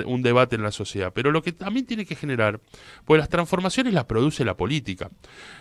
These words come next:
Entonces, cuando uno le mete contenido a las discusiones, lo que mete el contenido no es para que lo consuma todo nuestro pueblo, que por ahí está desaprensivo con esa realidad, como vos bien lo decías.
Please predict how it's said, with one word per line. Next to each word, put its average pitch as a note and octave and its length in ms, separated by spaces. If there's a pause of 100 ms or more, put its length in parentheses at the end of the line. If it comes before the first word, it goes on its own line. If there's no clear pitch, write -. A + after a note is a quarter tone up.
(140)
Entonces, D#3+ 360
cuando D#3+ 220
uno A3 140
le G3 100
mete G3+ 220
contenido B2+ 720
a G#2+ 40
las G2+ 120
discusiones, G2+ 800 (520)
lo A#2 100
que C3+ 120
mete A3 200
el F3+ 80
contenido D3 460
no G3 100
es A3+ 80
para C#3 180
que A2+ 120
lo G#2 100
consuma A#2+ 540
todo A2+ 720
nuestro G2+ 300
pueblo, B2 220
que D3+ 120
por D3+ 220
ahí F#3+ 120
está E3 380 (180)
desaprensivo A#2 960
con G2+ 140
esa G#2 200
realidad, G2+ 300
como G2 280
vos G#2+ 80
bien G2+ 120
lo F#2+ 60
decías. G2 240